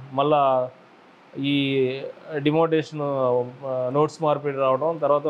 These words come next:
మళ్ళా బాగా మార్కెట్ స్లో అవడం, మళ్ళీ one and హాఫ్ year బాగా suffer అయ్యాను. So అప్పుడు ఇక ఇది కాదు, మళ్ళీ ఇక నేను set అవ్వలేను real ఎస్టేట్ అని చెప్పేసి నేను ఏదో ఒక bank work చేయడానికి వెళ్ళాను, Sales మేనేజర్‌గా. అది కూడా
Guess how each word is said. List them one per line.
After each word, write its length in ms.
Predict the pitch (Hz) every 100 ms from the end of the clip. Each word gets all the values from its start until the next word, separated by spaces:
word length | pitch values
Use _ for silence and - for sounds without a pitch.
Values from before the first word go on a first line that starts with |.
| 143
మళ్ళా 200 | 131 151 156 139
బాగా 180 | 139 135
మార్కెట్ 280 | 135 131 135
స్లో 100 | 147 139
అవడం, 240 | 131 127 151 - - - -
మళ్ళీ 160 | 131 156 156
one 100 | 147
and 80 | 147
హాఫ్ 120 | 143
year 120 | 160 139
బాగా 140 | 151 151
suffer 220 | 147 139 139
అయ్యాను. 240 | 127 135 233 - - - - -
So 60 | 175
అప్పుడు 200 | 156 160 175
ఇక 80 | 151 147 135
ఇది 80 | 131 127
కాదు, 180 | 139 147 151
మళ్ళీ 160 | 143 143
ఇక 160 | 135 131
నేను 120 | 127 127
set 160 | 135 151
అవ్వలేను 280 | 151 143 143 135
real 140 | 135
ఎస్టేట్ 320 | 135 - 131 127
అని 80 | 127
చెప్పేసి 340 | 123 131 202 196 151 - - - -
నేను 160 | 151 151 151
ఏదో 100 | 170
ఒక 100 | 165 143 127 117 117 117 135
bank 280 | 160 165 165 165 165 151 135 135
work 160 | 139 160
చేయడానికి 280 | 156 156 143
వెళ్ళాను, 240 | 123 110 - - - -
Sales 260 | 170 165 156
మేనేజర్‌గా. 360 | 135 123 110 120
అది 80 |
కూడా 100 | 143